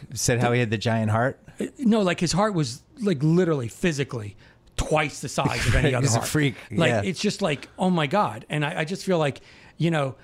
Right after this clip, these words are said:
Speaker 2: Phelps is, is like Secretariat. I mean, like, last night he was so far ahead of, you know, the rest of the pack. I, I, it's
Speaker 1: I like
Speaker 2: just,
Speaker 1: that analogy. That's a good
Speaker 2: you
Speaker 1: one.
Speaker 2: know, you just,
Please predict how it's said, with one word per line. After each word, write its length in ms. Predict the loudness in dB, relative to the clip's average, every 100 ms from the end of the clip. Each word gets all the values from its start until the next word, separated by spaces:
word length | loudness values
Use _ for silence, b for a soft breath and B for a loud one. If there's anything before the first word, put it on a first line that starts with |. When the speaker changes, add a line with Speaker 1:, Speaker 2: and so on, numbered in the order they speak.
| B
Speaker 2:
Phelps 340 | -4 -2 -2 -4
is, 100 | -6
is 260 | -2 -2 0
like 180 | -2
Secretariat. 560 | -2 -4 -2 -2 -2 0
I 40 | 0
mean, 180 | 0
like, 260 | 0 -2 -8 B -2
last 240 | -2 0
night 180 | -2 -2
he 120 | -2
was 220 | 0 0
so 160 | 0 0
far 260 | 0 0 0
ahead 220 | 0 0
of, 240 | -2 -6 -14 B B -2
you 100 | 0
know, 140 | 0
the 120 | 0
rest 200 | -2 -2
of 40 | -4
the 60 |
pack. 340 | -2 -4 -4 -6
I, 60 | -6
I, 440 | -4 -6 -6 -8 -2
it's 180 | 0 2
Speaker 1:
I 40 |
like 40 | 0
Speaker 2:
just, 100 | 0
Speaker 1:
that 120 | 0
analogy. 360 | 0 -2 -2
That's 160 | -2 -2
a 40 |
good 160 | -2 0
Speaker 2:
you 60 | 2
Speaker 1:
one. 60 |
Speaker 2:
know, 160 | 2 0
you 180 | 0 0
just, 300 | -2 -4